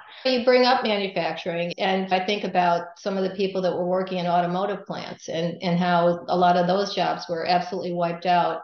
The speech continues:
by the robots coming in, but they were replaced by different jobs, different jobs that required different types of skills where people actually had to think. Not to say that people working on an assembly line don't have to think, they do, but they think differently.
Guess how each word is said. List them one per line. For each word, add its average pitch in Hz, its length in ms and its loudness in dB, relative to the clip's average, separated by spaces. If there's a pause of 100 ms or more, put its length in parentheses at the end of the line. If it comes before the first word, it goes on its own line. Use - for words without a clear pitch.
(140)
by 165 480 -2
the 175 60 -10
robots 175 440 0
coming 180 300 -4
in, 170 240 -4 (480)
but 226 140 4
they 240 120 6
were 233 260 2
replaced 240 580 2
by 208 120 4
different 240 360 2
jobs, - 360 -6 (360)
different 262 340 4
jobs 180 300 4
that 190 120 -4
required 190 560 0
different 208 320 -4
types 196 300 -4
of 175 80 -10
skills - 520 0 (100)
where 202 200 -2
people 220 300 -2
actually 196 320 2
had 180 180 0
to 175 140 -8
think. 247 320 -2
Not 233 180 2
to 240 120 0
say 220 200 0
that 202 240 -4
people 214 260 -2
working 208 300 -2
on 185 120 -2
an 180 80 -2
assembly 233 440 -2
line 180 240 2
don't 185 220 -2
have - 140 -6
to 175 120 -6
think, 233 320 0
they 185 160 -2
do, 185 400 0
but 185 100 -8
they 185 140 -4
think 247 260 -2
differently. 240 540 -4